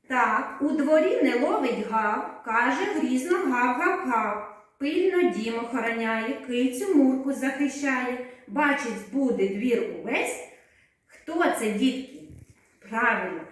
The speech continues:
це, звісно, це пес. Він нас охороняє. Так. І остання загадка, будь у-, будь уважний.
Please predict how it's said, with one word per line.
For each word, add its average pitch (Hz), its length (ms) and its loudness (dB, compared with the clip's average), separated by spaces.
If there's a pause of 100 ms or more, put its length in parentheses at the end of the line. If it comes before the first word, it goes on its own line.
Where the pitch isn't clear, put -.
(280)
це, 196 180 -8
звісно, 311 580 -2
це 254 520 -4
пес. 190 800 -2 (340)
Він 262 400 4
нас 233 480 2
охороняє. 202 1300 0 (280)
Так. 220 640 -2 (680)
І 359 140 -4
остання 269 640 2
загадка, 226 560 0
будь 220 160 0
у-, 339 280 -2
будь 247 320 -4
уважний. 196 500 0